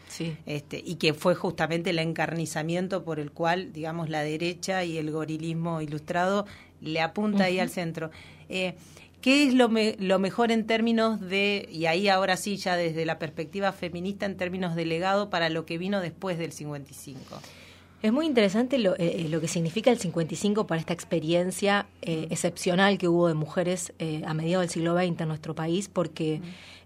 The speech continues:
Speaker 1: eh, el cincuenta y cinco significó un enorme disciplinamiento para esa experiencia, ¿no?
Speaker 2: Mm.
Speaker 1: No solamente por lo que hicieron con Eva, el cuerpo de Eva y, y toda esa atrocidad que conocemos, sino además porque en el cincuenta y uno entran ciento treinta y tres legisladoras entre Congreso Nacional y legislaturas provinciales,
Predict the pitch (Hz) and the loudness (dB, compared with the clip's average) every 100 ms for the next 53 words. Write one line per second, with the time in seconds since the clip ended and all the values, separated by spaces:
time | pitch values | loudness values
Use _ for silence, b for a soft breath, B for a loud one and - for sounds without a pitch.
0 | - 165 156 170 - - - 175 175 185 | -2 0 0 -4 -8 -8 -6 -2 0 0
1 | 175 220 240 240 175 170 165 202 214 185 | 2 2 2 2 -2 -2 0 2 4 4
2 | 196 208 - 180 156 160 165 175 151 151 | 4 2 2 -4 -2 -2 0 0 0 -4
3 | 170 143 151 - 151 139 139 139 151 143 | -6 -8 -10 -8 -8 -8 -8 -10 -10 -8
4 | 180 220 180 170 B B 190 196 240 220 | -8 -10 -12 -14 B B 0 6 6 6
5 | 220 208 165 151 156 180 180 170 160 175 | 4 2 2 0 -2 -2 -2 -2 -2 2
6 | 190 180 160 - 160 160 156 156 170 175 | 2 2 0 -2 -4 -2 0 0 2 2
7 | 170 165 156 147 180 156 147 160 160 165 | 0 0 0 -2 -4 -6 -6 -6 -4 -4
8 | 160 160 - 175 160 170 170 165 156 151 | -4 -6 -4 -2 0 0 0 -4 -6 -4
9 | 151 180 185 196 - - 175 208 208 220 | -2 0 0 0 -2 -4 2 4 4 0
10 | 214 190 185 185 B B B B 170 170 | -2 -2 -2 -4 B B B B 0 2
11 | 190 180 180 190 226 240 226 220 233 233 | 2 2 4 4 4 6 6 6 4 2
12 | - 226 220 214 208 180 170 170 208 208 | 2 0 2 2 0 0 0 0 0 0
13 | 196 165 165 185 220 190 185 - 160 - | -2 -2 2 4 6 4 2 0 -4 -4
14 | 151 156 170 175 175 170 170 180 170 151 | -2 -2 -2 -2 -4 -2 -2 0 -2 -4
15 | 160 147 151 170 170 170 170 170 170 196 | -8 -8 -6 -4 -4 -2 0 0 2 2
16 | 190 196 220 | 2 -2 -4